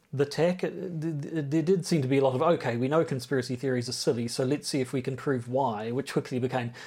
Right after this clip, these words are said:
"Well, okay, not all of them are silly, but some of them are, so can we identify this, the ones that we're safe to say silly," and kind of went from there.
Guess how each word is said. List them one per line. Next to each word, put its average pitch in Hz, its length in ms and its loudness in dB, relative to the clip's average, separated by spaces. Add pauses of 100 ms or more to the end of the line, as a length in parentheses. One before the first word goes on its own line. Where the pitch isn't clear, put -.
(140)
"Well, 175 120 6
okay, 135 200 0
not 147 220 0
all 160 220 4
of 120 100 -2
them 120 120 -2
are 113 60 -4
silly, 120 240 0
but 160 160 2
some 202 220 4
of 151 160 4
them 123 120 0
are, 95 240 -6
so 131 200 -2
can 139 160 -2
we 127 100 0
identify 123 720 -2
this, 127 180 -6
the 139 220 -4
ones 123 300 -4
that 127 100 -8
we're 131 100 -6
safe 123 280 -8
to 135 60 -14
say 123 180 -8
silly," 113 360 -2
and 113 100 -10
kind 123 160 -8
of 113 60 -4
went 117 160 -8
from 117 160 -8
there. 117 320 -2